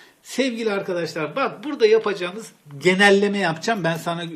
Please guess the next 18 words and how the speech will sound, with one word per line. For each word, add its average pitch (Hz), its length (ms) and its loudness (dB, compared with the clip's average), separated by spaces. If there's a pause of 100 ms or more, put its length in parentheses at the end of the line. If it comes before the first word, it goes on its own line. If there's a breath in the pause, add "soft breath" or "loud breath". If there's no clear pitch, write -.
onu 156 200 -6
söylüyorum. 117 360 -8 (540 soft breath)
Üç 294 360 4
yüz 208 120 -4
altmış 196 500 -6
derece 156 480 -2
tamamı 196 840 2 (640 soft breath)
eğer 208 560 0 (140)
çevre 190 480 6
kadarsa, 156 460 0
yani 170 320 0
iki 175 300 -8
pi 196 260 0
r 110 260 0
kadar 196 340 -4
ise 202 460 -4 (560)
genelleme 143 480 -4
yapıyoruz. 175 360 -4